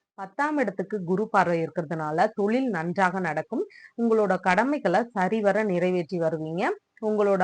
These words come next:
மதிப்பும் அந்தஸ்தும் கூடும். உங்களுக்கு ராசியான நிறம் மஞ்சள்.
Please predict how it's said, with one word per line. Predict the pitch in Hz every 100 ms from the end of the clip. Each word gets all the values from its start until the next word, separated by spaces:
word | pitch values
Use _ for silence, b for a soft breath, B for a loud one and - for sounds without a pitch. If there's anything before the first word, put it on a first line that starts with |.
| 175
மதிப்பும் | 175 185 240 233 247 240 - 196 175
அந்தஸ்தும் | 170 180 185 - - 226 233
கூடும். | 175 170 151 - b b
உங்களுக்கு | 214 202 190 190
ராசியான | 180 196 240 269 277 277 254
நிறம் | 196 180 175
மஞ்சள். | 156 170 165 175